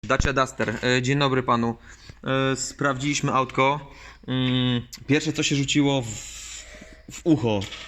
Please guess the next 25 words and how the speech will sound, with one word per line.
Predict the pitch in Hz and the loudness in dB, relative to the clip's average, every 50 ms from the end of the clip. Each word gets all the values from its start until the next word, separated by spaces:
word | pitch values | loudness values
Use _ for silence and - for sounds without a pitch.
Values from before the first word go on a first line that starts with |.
| - - | -8 -4
to | 131 127 127 123 123 120 - | -2 -2 0 -2 -2 -4 -6
takie | 127 - - 131 120 113 | -6 -4 -2 -2 -2 -2
dziwne | 113 127 135 131 135 123 | -2 0 0 2 2 2
dźwięki, | 110 117 135 139 131 - 139 139 | 2 2 2 2 2 2 0 0
to | 135 139 135 135 131 120 - - | 2 0 0 0 0 -2 -4 -4
ta | - 131 | -4 -4
płyta | - - - 151 147 143 139 127 | -2 2 2 2 4 4 2 2
metalowa, | 123 127 123 - 131 123 123 120 113 117 | 2 2 2 2 2 2 2 2 2 0
która | 113 - - 123 117 113 | 0 0 0 0 2 2
była | 113 117 113 | 2 2 2
od | 110 110 - | 0 -2 -4
spodu, | - 113 104 110 113 123 120 - - - - - - | -4 -4 -2 -2 -2 -4 -6 -10 -16 -20 -18 -6 -4
latała, | 117 120 - - 123 123 123 120 | -2 -2 0 0 2 2 2 2
bo | 113 120 120 123 113 117 120 | 2 2 2 2 2 0 -2
od | 117 - - | -4 -8 -6
tyłu | - 131 120 120 117 | -2 0 0 2 2
była | 110 117 120 120 | 2 2 0 0
w | 113 113 | 0 0
ogóle | 123 117 113 117 117 117 113 113 113 - | -2 -2 -2 -2 -2 -2 -2 -4 -6 -6
odkręcona. | - - - - - 120 113 107 - 117 110 113 127 139 135 - - - - - - - - | -8 -8 -8 -4 -2 -2 -2 -2 -2 -2 -2 -2 -2 -4 -6 -8 -14 -18 -18 -18 -20 -14 -8
E, | - 113 113 113 113 113 113 110 | -6 -2 -2 0 0 0 -2 -2
także | 110 117 107 107 | -2 -4 -6 -4
to | - 113 | -6 -6
kolega | - - 113 110 110 107 113 110 110 107 104 | -4 -2 -2 -2 0 0 0 0 0 0 -2
zamontuje. | 101 113 110 110 110 107 - 113 110 110 123 139 | -2 0 0 0 -2 0 0 0 2 2 2 0